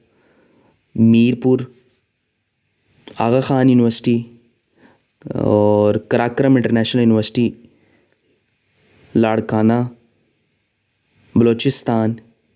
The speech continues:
इनसे जो है वो अपना हायर सेकेंडरी स्कूलिंग सर्टिफिकेट किया हुआ है, तब जो है वो आप पीआरसी फ़ोर यानी कि Introduction to Accounting के अंदर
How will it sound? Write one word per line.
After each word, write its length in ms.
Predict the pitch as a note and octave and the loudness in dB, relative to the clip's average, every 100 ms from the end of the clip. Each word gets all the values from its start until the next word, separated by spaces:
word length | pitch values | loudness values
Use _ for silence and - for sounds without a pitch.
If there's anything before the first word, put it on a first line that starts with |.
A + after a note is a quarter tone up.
| - | -2
इनसे 280 | D3+ - F3 | -2 0 0
जो 120 | D3+ | 2
है 60 | |
वो 120 | C3 B2+ | 2 2
अपना 220 | A#2+ B2+ | 0 -4
हायर 260 | A#2+ A2+ | 0 -2
सेकेंडरी 380 | A#2 - A2+ A2+ | -2 -4 -2 0
स्कूलिंग 360 | A2+ - A2 A#2 | -2 -2 0 0
सर्टिफिकेट 600 | A#2 A2 G#2 A2+ A2 G#2+ | 0 -2 -2 -2 -2 -2
किया 280 | - G#2+ A2+ | -2 -2 2
हुआ 260 | B2+ A2 | 2 0
है, 200 | G2+ G2 - - - - _ | 0 -4 -8 -20 -20 -20 _
तब 200 | C#3 C#3 | -4 -4
जो 160 | C3+ B2+ | -2 0
है 180 | A2+ A2 | 0 0
वो 200 | A2 A2+ | 2 2
आप 440 | - G2+ G#2 A2 - A#2 | 0 -4 -4 -6 -6 -2
पीआरसी 800 | A2+ A2 A#2 A2 G#2+ - A#2+ A#2 | 0 0 0 0 -2 -4 -2 -2
फ़ोर 520 | - A2+ A2+ C3 - | -2 2 2 2 -2
यानी 320 | A2+ G#2 G#2 | -4 -2 -2
कि 340 | G2+ A2 G#2+ G#2 | -2 -2 0 0
Introduction 580 | A2 G#2+ G#2 - A2+ A2+ | -2 -2 -2 0 0 2
to 160 | A#2 - | 0 0
Accounting 540 | G#2 G2+ G#2 G#2 A#2+ A#2 | -4 -4 -4 -2 -2 -2
के 100 | A2 | -2
अंदर 340 | G#2 G#2 G2+ | -2 -4 -4